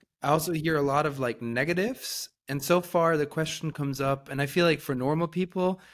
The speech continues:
it's like, "Why?" in general, but for me, it's more like,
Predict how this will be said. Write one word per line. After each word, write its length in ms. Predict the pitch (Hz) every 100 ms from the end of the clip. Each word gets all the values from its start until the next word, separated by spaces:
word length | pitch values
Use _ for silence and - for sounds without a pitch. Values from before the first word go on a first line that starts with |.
| - _ -
it's 200 | 143 156
like, 200 | 139 127
"Why?" 640 | 117 127 127 135 147 147
in 160 | 135 127
general, 800 | 113 120 147 160 175 196 202 160
but 180 | 143 139
for 180 | - 151
me, 160 | 156
it's 140 | 160 156
more 160 | 151
like, 280 | 147 139 139